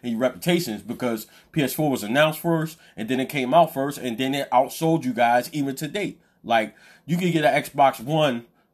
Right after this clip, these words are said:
right now, probably the five hundred gig black one, the standard edition, for less than a hundred and fifty bucks on, like, Craigslist. And now you come out with this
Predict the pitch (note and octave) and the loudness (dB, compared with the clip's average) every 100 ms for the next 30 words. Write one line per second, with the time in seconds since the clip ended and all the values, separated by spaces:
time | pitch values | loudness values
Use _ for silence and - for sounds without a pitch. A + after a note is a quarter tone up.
0 | - C3 D3 A2+ D3 C3+ A2+ D3 C3+ C3 | 0 2 2 2 4 4 4 4 2 2
1 | A2+ - C#3 C#3 C#3+ B2+ A2 C3 C3 G2+ | -4 0 4 4 2 -6 -4 -2 -2 -2
2 | G#2 C3 C3 G#2+ F#2+ G2 - - - D#3 | 2 4 4 -2 -10 -12 -16 -12 -2 0
3 | D#3 A2 G#2 A#2 A2+ G#2 F#2+ - - _ | 0 -4 -6 -6 -8 -8 -14 -18 -20 _
4 | - C3 B2+ B2 A2+ F2+ D3 D#3+ - B2 | -8 -2 0 0 -2 2 2 2 -2 -6
5 | - _ _ _ - - - D3 C#3 C3+ | -8 _ _ _ -14 -6 -4 0 -2 -2
6 | D#3+ D3+ D#3 D#3 G#3+ - A#2+ A#2+ A2 A#2+ | -4 -4 -4 0 -2 -2 -10 -6 -4 -4
7 | A2 G3 F#3+ A#2 F2+ - _ _ _ _ | -4 -2 -2 -4 -10 -14 _ _ _ _
8 | _ B2 B2 D3 D3+ D#3+ D#3 C3+ B2 C3+ | _ -4 2 2 2 2 4 4 4 -2
9 | D#3 - | -2 -4